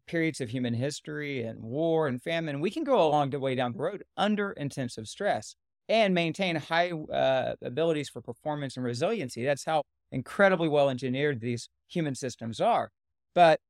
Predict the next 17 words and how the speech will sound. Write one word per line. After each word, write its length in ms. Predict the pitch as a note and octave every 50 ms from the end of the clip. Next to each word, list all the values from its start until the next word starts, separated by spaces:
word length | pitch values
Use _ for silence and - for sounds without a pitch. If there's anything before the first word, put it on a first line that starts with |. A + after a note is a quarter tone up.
| _ _ _ -
it's, 180 | F3 E3+ -
they're 140 | F3 F3+ F#3+
not 160 | G#3 G#3+ -
really 220 | F#3+ F#3 F3 E3+ D3+
designed, 560 | D#3 D3 B2 D#3 D3+ D3+ D3+ D3 D3+ D3 - _ _ - B2+
th-, 320 | D3 C#3+ - E3 D#3+ D3+
there's 200 | D3+ F3 E3+ C#3+
a 60 | D#3
price, 400 | - - - - E3+ E3+ E3 -
price 420 | - _ - - E3+ E3 D#3 - -
we 140 | C3+ B2 A#2
pay 400 | B2+ - - - C#3 C#3+ C3 B2+
for 180 | - - A#2+
that 260 | A2+ A2+ A2 A2+ - _
at 180 | A#2+ A#2+ A#2 -
some 260 | - B2+ G#2+ A2+ C#3 - _ -
point. 220 | C3 B2+ A2+ -